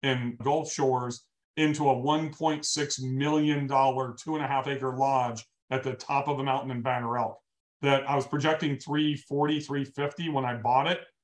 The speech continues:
in early April. Now I'm looking at about two sixty to two seventy-five conservatively. It's still a good deal. It's still gonna spit off over twenty percent cash on cash.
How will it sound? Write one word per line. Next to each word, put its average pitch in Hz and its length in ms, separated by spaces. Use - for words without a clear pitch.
in 135 120
early 127 320
April. 202 500
Now 147 280
I'm 143 80
looking 139 280
at 131 80
about 127 260
two 147 180
sixty 135 420
to 120 120
two 139 220
seventy-five 123 840
conservatively. 160 880
It's 165 180
still 247 380
a 147 60
good 120 260
deal. 110 340
It's 156 160
still 220 240
gonna 170 180
spit - 220
off 123 180
over 117 200
twenty 120 240
percent 117 420
cash 131 240
on 120 140
cash. 123 480